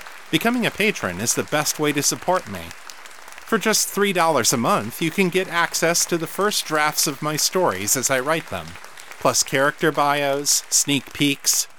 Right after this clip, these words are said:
cover reveals, and other cool stuff. Plus, all of my patrons get exclusive access to bonus artwork from talented Metamor City artists,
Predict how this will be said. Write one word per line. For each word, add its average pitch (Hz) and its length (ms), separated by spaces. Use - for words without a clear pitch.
cover 175 280
reveals, 143 600
and 160 140
other 165 220
cool 90 280
stuff. - 480
Plus, 147 540
all 196 220
of 117 100
my 95 160
patrons 104 600
get 156 160
exclusive 185 680
access 160 640
to - 80
bonus 165 520
artwork 104 580
from 151 260
talented 170 640
Metamor 165 420
City 165 320
artists, 135 680